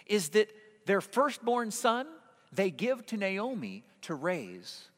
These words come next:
as her own. She gets a son. My Bible, in the very end, you know, you have the little subtitles that say, you know, kinda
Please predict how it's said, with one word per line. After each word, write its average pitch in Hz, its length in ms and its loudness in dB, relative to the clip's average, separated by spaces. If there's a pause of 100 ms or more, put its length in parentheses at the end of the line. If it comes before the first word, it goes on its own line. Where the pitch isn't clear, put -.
(640)
as 113 140 -12
her 123 140 -10
own. 98 140 -12 (1900)
She 147 760 -2 (480)
gets 160 180 -6
a 160 40 -6
son. 151 220 2 (140)
My 175 280 8
Bible, 202 680 6 (880)
in 180 200 0
the 160 100 6
very 208 320 4
end, 220 140 2
you 202 80 0
know, 220 120 0
you 208 120 2
have 196 120 4
the 190 80 0
little 185 180 4
subtitles 185 920 4
that 139 180 -2
say, 185 540 4 (520)
you 156 80 -8
know, 143 140 0
kinda 156 280 -4